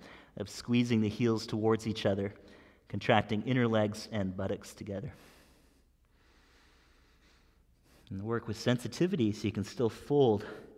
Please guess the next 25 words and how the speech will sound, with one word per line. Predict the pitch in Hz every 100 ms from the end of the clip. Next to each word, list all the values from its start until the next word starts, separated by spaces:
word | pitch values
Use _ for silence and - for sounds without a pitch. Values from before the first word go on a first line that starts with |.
| - - - _ _
while | -
squeezing | 98 - - 135 143 139 123
the | 113
midline. | 110 110 107 101 101 - - - - - - - - - - - _ _ _ _ _ _ _ _
If | 135
we | 131
just | 117 -
squeeze | 135 123
too | - 127
much, | 117 117 -
we | 113 107
end | 101
up | 104 - - - - - _
kind | 120
of | 101
paralyzed | - 120 117 110 104 98
in | 101
the | 95
pose. | - 95 95 -
You | -
can | 101
play | - 127 117
with | 110 104
the | 80
effort. | 98 - 101